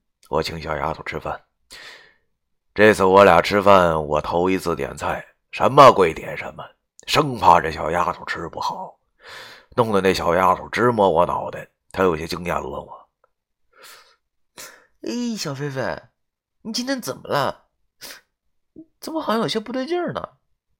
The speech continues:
你告诉我，你是不是犯什么事儿了？”我听这小丫头这么说，顿时苦笑了一下。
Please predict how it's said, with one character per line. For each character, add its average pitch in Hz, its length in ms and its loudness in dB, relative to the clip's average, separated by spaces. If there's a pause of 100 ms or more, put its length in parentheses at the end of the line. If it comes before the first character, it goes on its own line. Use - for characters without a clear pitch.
(140)
你 156 100 -10
告 127 220 6
诉 98 60 -2
我， - 300 -4 (120)
你 170 120 -2
是 170 120 -4
不 180 40 -2
是 170 60 0
犯 151 180 6
什 131 60 0
么 143 100 -6
事 156 60 -2
儿 131 140 2
了？” 87 240 -4 (2750)
我 82 120 0
听 80 240 -8
这 76 80 -4
小 73 220 -6
丫 60 140 -8
头 - 140 -16
这 - 100 -16
么 - 140 -20
说， - 340 -20 (540)
顿 85 260 -2
时 76 200 -6
苦 - 280 -14
笑 - 140 -10
了 - 260 -16
一 - 180 -20
下。 - 240 -20